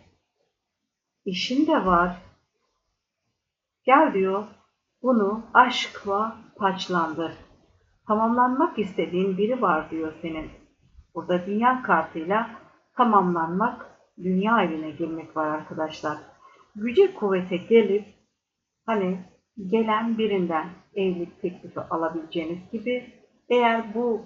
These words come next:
burca uygun kişi sizseniz artık ben güce kuvvete geldim. Uzun süredir iş hayatının içindeyim. Benim artık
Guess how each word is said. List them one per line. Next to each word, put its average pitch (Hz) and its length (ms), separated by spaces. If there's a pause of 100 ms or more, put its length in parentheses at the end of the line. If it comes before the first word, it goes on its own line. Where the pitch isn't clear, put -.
burca 185 320
uygun 175 400
kişi 185 300
sizseniz 233 720 (720)
artık 233 420
ben 208 280
güce 185 280
kuvvete 185 400
geldim. 214 680 (1200)
Uzun 208 280
süredir 180 580
iş 202 220
hayatının 170 640
içindeyim. 190 560
Benim 220 220
artık 226 440